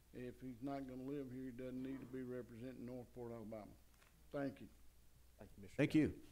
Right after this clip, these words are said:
Speaker 3: We'll get that changed. No further citizens have signed up to speak. I think the next is, uh, mayor and council members' business. Um,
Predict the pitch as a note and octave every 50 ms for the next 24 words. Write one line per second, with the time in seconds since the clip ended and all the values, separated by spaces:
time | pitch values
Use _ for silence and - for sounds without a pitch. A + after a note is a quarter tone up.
0 | - - - - - - - - - - C3 C#3 C#3 C3+ C3+ C3 A#2 - - -
1 | C3 A#2+ A2+ G#2 G2 G2 F2 - - - - - - - - - - - - -
2 | - - - - - - - - - - - - - - - - - - - -
3 | - - - - - - - - - - - - - - - - C3 C3+ B2 -
4 | D3 C#3+ B2+ A#2+ - - D3 D3 C3+ A#2+ C3 B2 A2+ A2+ G#2 - - C3 C3 B2
5 | B2 B2 - F#2+ - - C3+ C#3+ - C3+ A#2+ - B2+ B2+ - A2 G#2+ A2+ B2+ B2+
6 | - - A#2+ A2 G2+ G#2 G2 F#2+ G2 A2 B2 B2 A2+ G#2+ G2+ - A#2+ A#2 A2+ -
7 | A#2 A#2 A2+ A2 G#2 F#2+ G2 G#2+ A2+ A#2 A2+ D3 D#3 D3+ - - - - - -
8 | - - - - - G2+ G#2 G2+ F#2+ F#2+ F#2 E2+